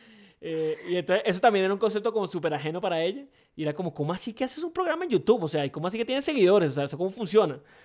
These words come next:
Eh, y bueno, ahí, ahí a medida que ha pasado el tiempo le he explicado, pero claramente yo sí dije, "No, a esta persona realmente no le interesa esto y pues tampoco la voy a meter en esto",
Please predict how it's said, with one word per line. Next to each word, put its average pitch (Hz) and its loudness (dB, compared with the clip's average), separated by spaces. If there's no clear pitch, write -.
Eh, 143 0
y 165 2
bueno, 170 6
ahí, 160 2
ahí 190 8
a 226 8
medida 214 8
que 226 0
ha 220 2
pasado 202 0
el 196 -6
tiempo 208 -2
le 214 0
he - -2
explicado, 165 -2
pero 233 10
claramente 233 6
yo 208 2
sí 202 -2
dije, 190 -2
"No, 208 -6
a 151 -8
esta 160 -6
persona 151 -4
realmente 180 0
no 202 4
le 208 4
interesa 170 0
esto 170 -4
y 165 -4
pues 147 -12
tampoco 170 -2
la 175 2
voy 156 0
a 160 -2
meter 165 -6
en 151 -4
esto", 156 -6